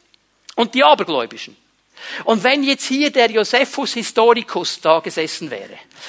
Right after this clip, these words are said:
der Geschichtsspezialist, der alles weiß, der würde sagen, „Paulus, der spinnt ja.“ Also Paulus spinnt echt? Jetzt spricht er von den Chaldäern. Und ich meine, es weiß doch jedes Kind,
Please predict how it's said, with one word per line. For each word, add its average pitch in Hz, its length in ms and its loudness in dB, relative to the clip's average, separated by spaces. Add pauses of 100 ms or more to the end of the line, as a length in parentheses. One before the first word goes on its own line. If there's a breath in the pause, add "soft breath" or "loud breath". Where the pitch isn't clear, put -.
(180 loud breath)
der 214 240 4
Geschichtsspezialist, 208 1500 -2
der 156 140 -4 (120)
alles 214 460 4
weiß, - 500 0 (300 loud breath)
der 240 100 2
würde 226 140 2
sagen, 165 280 0
„Paulus, 170 440 -6
der 117 100 -12
spinnt 123 400 -14
ja.“ 110 100 -18 (500 soft breath)
Also 143 180 -8
Paulus 254 420 -6
spinnt 294 640 -8
echt? - 400 -4 (220 loud breath)
Jetzt 233 180 0
spricht - 520 -2
er 302 180 4
von 277 240 2
den 269 180 0
Chaldäern. 262 760 2 (200 loud breath)
Und 277 120 2
ich 294 120 -4
meine, 302 160 2
es 185 100 -10
weiß 240 380 2
doch 254 180 2
jedes 233 460 2
Kind, 165 340 -4